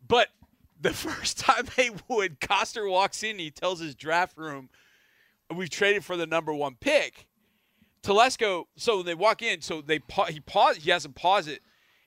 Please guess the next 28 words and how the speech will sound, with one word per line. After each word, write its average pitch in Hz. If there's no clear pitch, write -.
and 185
right 202
in 254
the 220
middle, 220
he's 170
erasing 185
the 160
board, 160
and 165
they 170
had 160
two 247
players 214
up 165
on 147
the 151
board, 175
and 135
Telesco's -
sitting 156
there 151
going, 135
"Well, 120
wait 160
a 143
second, 117
it, 107